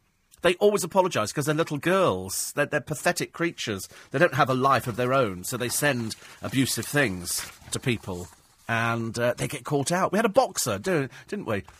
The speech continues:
who said, "Fun who he is. I wanna know who this bloke is. I'm gonna go round." He went round there, and this thing was like a frightened little schoolgirl. And they dragged him on television. He was in, he was more cowardly on the television, I'm afraid. Even more.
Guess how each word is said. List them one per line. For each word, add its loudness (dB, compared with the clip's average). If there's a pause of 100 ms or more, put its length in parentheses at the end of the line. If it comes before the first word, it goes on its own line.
(140)
who 2
said, 2
"Fun 2
who 4
he 6
is. -4
I -2
wanna 0
know 0
who 2
this -2
bloke 2
is. -2
I'm -2
gonna -2
go -2
round." 2
He 0
went 2
round 2
there, 0 (240)
and -4
this 2
thing 0
was -2
like -4
a -4
frightened 0
little -4
schoolgirl. -2 (240)
And 0
they 2
dragged 0
him 0
on 0
television. 2
He -2
was -4
in, -2
he -4
was 0
more 0
cowardly 0
on -2
the -4
television, -2
I'm -8
afraid. -8 (360)
Even 2
more. 2